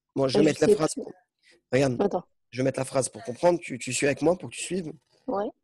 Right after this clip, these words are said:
Speaker 2: Ouais, je regarde.
Speaker 1: Fustanu. Voilà la réponse. Fustanu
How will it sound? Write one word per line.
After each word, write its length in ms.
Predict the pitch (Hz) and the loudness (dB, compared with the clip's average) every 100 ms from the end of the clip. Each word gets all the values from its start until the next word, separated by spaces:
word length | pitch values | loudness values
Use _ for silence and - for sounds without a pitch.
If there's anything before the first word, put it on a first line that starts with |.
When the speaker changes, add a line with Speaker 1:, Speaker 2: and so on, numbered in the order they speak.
| _ | _
Speaker 2:
Ouais, 120 | 254 | 6
je 80 | 254 | 6
regarde. 320 | 208 202 220 - _ _ _ _ _ _ _ _ - | 4 2 0 -2 _ _ _ _ _ _ _ _ -4
Speaker 1:
Fustanu. 680 | 170 160 - 226 226 208 - _ _ | 2 2 6 8 8 4 0 _ _
Voilà 160 | 139 165 | 4 6
la 80 | 175 | 8
réponse. 340 | 160 135 123 | 4 0 -8
Fustanu 720 | - 180 160 - 214 175 143 | -6 -4 -2 2 2 2 0